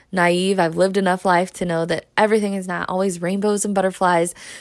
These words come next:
We go through moments of trials and tribulations and hard times. But the beautiful thing is that God is always with us, that he never leaves or forsakes us, that he is right there with us, holding our hands, sometimes carrying us through everything that we go through. He is a faithful God,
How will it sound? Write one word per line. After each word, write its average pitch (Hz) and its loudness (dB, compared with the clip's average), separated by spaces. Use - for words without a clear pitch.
We 202 0
go 185 4
through 202 -2
moments 180 -4
of 175 -10
trials 180 2
and 180 -4
tribulations 180 -2
and 175 -4
hard 190 0
times. 170 -6
But 196 -2
the 202 0
beautiful 214 2
thing 240 0
is 208 0
that 175 0
God 170 0
is 175 0
always 185 -2
with 165 -4
us, 262 0
that 208 0
he 196 -4
never 180 0
leaves 196 0
or 202 -2
forsakes 175 -4
us, 262 0
that 208 0
he 220 4
is 208 4
right 190 0
there 196 0
with 175 0
us, 185 0
holding 208 -2
our 196 -2
hands, 170 -6
sometimes 196 0
carrying 190 0
us 185 -4
through 202 0
everything 202 2
that 170 -8
we - -6
go 170 0
through. - -6
He 208 0
is 202 2
a 180 -2
faithful 196 -2
God, 165 -2